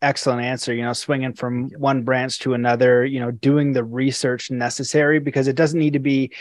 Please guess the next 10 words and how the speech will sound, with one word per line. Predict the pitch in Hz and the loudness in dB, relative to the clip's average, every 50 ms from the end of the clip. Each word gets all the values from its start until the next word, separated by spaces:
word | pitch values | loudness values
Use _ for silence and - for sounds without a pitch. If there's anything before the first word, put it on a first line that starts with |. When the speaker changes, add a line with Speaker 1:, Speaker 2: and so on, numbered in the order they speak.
| - - - | -18 -12 -8
Speaker 1:
a | - - | -8 -8
quit | - - - 175 - | -2 -2 -2 0 0
your | - 147 135 | 0 0 0
job | 127 117 131 135 135 131 127 - | 0 2 2 2 4 2 0 -2
scenario, | - 131 139 139 151 170 170 151 131 127 131 - | -6 -4 0 2 2 4 4 4 4 2 2 0
although | 113 139 139 139 151 151 147 147 139 | 0 0 2 4 6 6 6 6 2
Speaker 2:
Mm-hmm. | 123 113 123 110 101 95 | 0 -2 -4 -4 -6 -8
Speaker 1:
sometimes | - - - 175 170 175 156 156 160 165 156 135 127 | -10 4 4 6 6 6 2 2 2 2 2 0 0
life | 143 139 135 143 143 139 - | 0 2 2 2 2 0 -2
will | 147 139 135 131 123 | 0 2 4 4 4